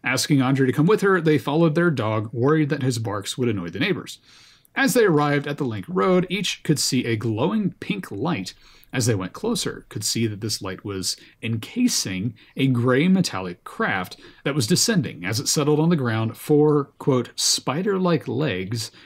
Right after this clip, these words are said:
stretched out and touched the ground, supporting the weight of the egg-shaped object. Six humanoids emerged from the craft and inspected the surroundings. Two of them noticed Megan and Andre walking over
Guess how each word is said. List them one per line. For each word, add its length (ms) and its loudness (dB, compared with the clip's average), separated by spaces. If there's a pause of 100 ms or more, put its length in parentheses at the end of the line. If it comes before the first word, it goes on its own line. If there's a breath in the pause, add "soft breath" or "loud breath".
(160 loud breath)
stretched 520 -2
out 240 -6 (320 soft breath)
and 140 2
touched 280 -4
the 60 -4
ground, 320 0
supporting 360 2
the 60 2
weight 320 2
of 120 -4
the 180 2
egg-shaped 560 -8 (140)
object. 440 -2 (400 loud breath)
Six 460 0
humanoids 880 0
emerged 480 -4
from 100 -8
the 80 -6
craft 340 -10
and 100 0
inspected 420 -6
the 60 -8
surroundings. 560 -6 (340 loud breath)
Two 160 6
of 60 2
them 140 2
noticed 380 2
Megan 240 -2
and 100 0
Andre 360 -6 (100)
walking 380 -2
over 300 -2